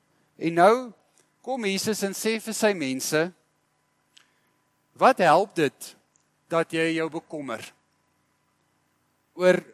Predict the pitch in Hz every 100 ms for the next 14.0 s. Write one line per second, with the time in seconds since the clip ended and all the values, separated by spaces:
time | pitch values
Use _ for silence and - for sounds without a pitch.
0 | _ _ 170 185 - 175 - 160 151 156
1 | 175 175 160 147 120 90 92 101 90 _
2 | _ _ _ _ _ _ _ _ _ _
3 | _ _ 226 240 233 - - - 180 170
4 | 175 - 143 107 110 - - - _ _
5 | _ 208 220 214 220 214 160 127 107 101
6 | - - - _ _ _ _ _ _ _
7 | _ _ _ _ _ _ _ _ 139 165
8 | 190 185 - 220 226 - - - - 226
9 | - 220 208 - 175 135 101 98 - _
10 | _ _ _ _ _ _ _ _ 165 175
11 | 233 214 - 185 - 170 170 156 - _
12 | - - - 202 196 165 _ _ - 196
13 | 190 147 147 127 120 _ _ _ 151 175